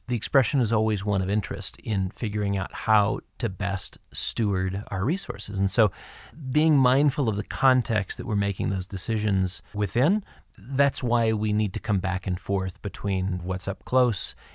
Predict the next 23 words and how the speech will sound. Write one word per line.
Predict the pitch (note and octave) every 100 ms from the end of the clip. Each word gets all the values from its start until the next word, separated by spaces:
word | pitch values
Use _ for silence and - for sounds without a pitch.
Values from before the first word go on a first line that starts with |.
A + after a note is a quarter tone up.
| -
and | G#2
then | F#2+
again | F#2 G2+ F#2 F2+
gaining | F#2 F2+ F2+ F2
the |
thirty | F2+ A2 F#2+
thousand | F2+ F2+ F2 F#2+ -
foot | - G#2
perspective. | F#2 - F#2 - F#2 G2 - -
We | - A#2
move | B2 D#3 C#3
to | B2
the | G2+
thirty | F#2 G#2 G2
thousand | - F#2+ F#2+ G2
foot | - G#2
view | G2+ G2 F#2 F2+ - - - _ -
and | - C3 A#2+
we |
try | A2+ - B2
to | G2+
glimpse | F#2+ G#2+ A#2 G#2+ - - -
where, | C#3 A2+ A#2+ C3+ A2 F2